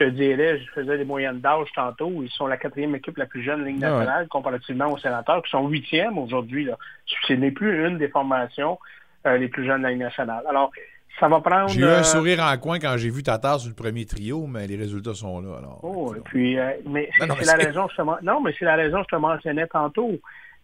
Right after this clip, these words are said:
Speaker 1: Tu sais, euh, la, Dawson Mercer, là, entre autres, qui volait avec Boyquist,
Speaker 2: Non, non,
Speaker 1: entre
Speaker 2: Mercer
Speaker 1: autres.
Speaker 2: avec Hughes, puis, euh, Sharangovich, euh,
Speaker 1: Oui.
Speaker 2: Hischier avec Brad, puis avec Tatar. Euh,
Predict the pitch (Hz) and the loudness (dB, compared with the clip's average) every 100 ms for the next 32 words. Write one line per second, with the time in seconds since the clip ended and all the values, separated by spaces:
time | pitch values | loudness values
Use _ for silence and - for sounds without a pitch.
0 | _ 175 196 170 143 139 139 151 165 151 | _ 0 2 2 2 0 -2 -6 -10 -12
1 | - - - - - 160 151 147 151 147 | -12 -12 -10 -10 -10 -2 0 2 0 2
2 | 160 156 - 180 165 143 - 220 165 139 | 4 4 2 2 2 0 0 0 0 0
3 | 139 185 180 - 135 139 156 143 139 120 | 0 0 0 0 0 2 0 -2 -4 -2
4 | 160 202 101 131 - - 202 131 117 101 | -2 -2 0 0 2 2 4 4 4 2
5 | 110 131 139 - 120 110 107 104 98 98 | 4 4 4 2 -2 2 4 4 4 4
6 | 92 95 127 117 131 123 120 110 101 143 | 2 0 0 0 0 2 4 4 4 0
7 | - - - - 92 87 87 85 80 - | -2 -8 -8 -4 0 2 2 2 0 -2
8 | 104 92 - 117 127 127 110 101 85 85 | -2 -2 0 2 4 4 2 0 -2 -4
9 | 98 123 123 110 95 92 - 85 - 104 | 0 0 0 -2 -2 -2 -4 -4 0 0
10 | 120 123 113 92 80 76 | 2 2 0 -2 -2 -2